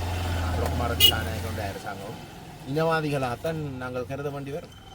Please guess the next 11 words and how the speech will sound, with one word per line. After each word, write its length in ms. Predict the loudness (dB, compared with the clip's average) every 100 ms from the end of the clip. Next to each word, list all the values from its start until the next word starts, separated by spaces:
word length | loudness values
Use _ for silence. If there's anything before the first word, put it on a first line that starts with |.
| -14 -16 -16
அஹ், 240 | -14 -12 -8
அவர்களுடைய 460 | -6 -2 0 0
பாணியிலே 460 | 2 0 -2 0 0
வந்து 220 | -2 -6
சொல்வதாக 420 | -8 -8 -6 -4
இருந்தால் 260 | -6 -8 -6
அவர்களும் 440 | -4 -4 -2 -2
இனவாதிகள் 500 | -4 -2 -4 -4 -8
தான். 180 | -12 -14
ஏனென்றால் 300 | -14 -12 -8
அவர்கள் 340 | -4 -2 -2